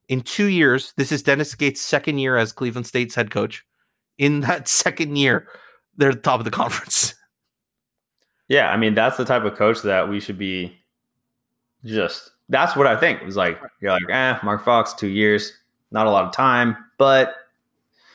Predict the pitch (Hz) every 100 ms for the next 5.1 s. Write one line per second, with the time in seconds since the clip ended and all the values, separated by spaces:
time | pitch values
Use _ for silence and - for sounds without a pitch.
0 | _ _ _ _ _ _ _ _ _ -
1 | 104 - - 101 95 90 85 90 90 -
2 | - 101 120 82 - - _ - 160 165
3 | 165 175 123 143 135 123 101 92 101 95
4 | 95 85 92 90 82 92 98 - 101 87
5 | 85